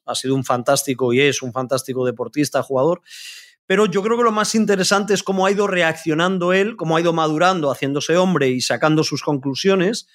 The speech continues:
y sus reflexiones de todas las cosas malas que le han pasado en los últimos años. Eh, me parece fantástico como historia de, de vida y como ejemplo, ¿no? Y además a él se le descubre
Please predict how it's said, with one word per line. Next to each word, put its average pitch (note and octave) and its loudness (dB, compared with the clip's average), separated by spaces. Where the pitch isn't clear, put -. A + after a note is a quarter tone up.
y F3+ 0
sus E3+ 2
reflexiones D#3 0
de E3+ 2
todas E3 0
las E3 0
cosas E3+ -2
malas E3 0
que - -8
le D#3 2
han D#3+ 0
pasado D#3 0
en C#3 0
los C3 -4
últimos C3 -4
años. F#3 -4
Eh, B2+ -2
me B2 -2
parece B2+ 0
fantástico D3+ -2
como B2 -6
historia D3 0
de, C3 0
de C#3 0
vida D#3+ 0
y A3 -2
como D3+ -2
ejemplo, F3+ 2
¿no? F3 -4
Y G#3+ 0
además E3 2
a A#3 4
él B3 -2
se - 0
le F#3+ 2
descubre G#3 2